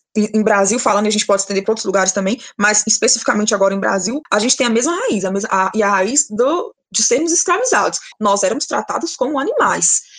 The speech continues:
Enquanto, aí vem todo aquele, a, toda aquela, uma, uma coisa que eu particularmente não gosto, é quando as pessoas falam, "Ah, mas você deve muito ao feminismo." Pera, eu devo o quê pro feminismo? Porque enquanto a mulher branca tava,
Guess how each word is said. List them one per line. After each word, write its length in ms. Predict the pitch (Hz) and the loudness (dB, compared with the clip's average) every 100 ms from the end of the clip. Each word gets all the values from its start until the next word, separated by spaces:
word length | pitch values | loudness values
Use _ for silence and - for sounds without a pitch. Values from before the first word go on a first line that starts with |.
| - | -4
Enquanto, 560 | 214 240 269 247 381 - | -2 0 2 2 2 2
aí 200 | 214 233 | 0 0
vem 180 | 262 262 | -2 0
todo 200 | 262 294 | 0 0
aquele, 300 | 349 311 311 | 0 0 0
a, 120 | 269 | 0
toda 260 | - 240 | 0 -2
aquela, 440 | 311 330 311 294 - | 0 2 2 2 0
uma, 220 | 220 220 | 0 0
uma 100 | - | 0
coisa 180 | 214 214 | 0 0
que 100 | 214 | 0
eu 100 | 214 - | -2 -2
particularmente 600 | - 240 - 226 214 214 | -2 0 0 0 0 -2
não 100 | 208 | -2
gosto, 380 | 190 190 339 - - | 0 0 -2 -4 -2
é 60 | |
quando 180 | 208 240 | 0 0
as 60 | 233 | 0
pessoas 300 | 277 277 294 | 0 0 0
falam, 240 | 277 226 | 0 2
"Ah, 160 | 269 320 | 2 2
mas 280 | 277 233 - - | 2 0 -4 -4
você 240 | 214 226 262 | 0 2 2
deve 240 | 269 269 | 0 0
muito 240 | 240 277 | -2 -2
ao 60 | 339 | -4
feminismo." 500 | 359 381 415 202 202 - | -4 -4 -4 -4 -6 -2
Pera, 260 | 220 175 - | 0 0 0
eu 100 | 196 | 0
devo 240 | 220 233 | 0 0
o 40 | 440 | -2
quê 160 | 359 | -4
pro 120 | 311 | -4
feminismo? 460 | 339 294 277 180 165 165 - | -6 -4 -2 -2 -6 -12 -8
Porque 200 | 220 226 | -2 0
enquanto 240 | 220 302 | 0 0
a 40 | 440 | 2
mulher 240 | 440 359 | 2 2
branca 260 | 233 170 185 | 2 0 0
tava, 180 | 196 | 0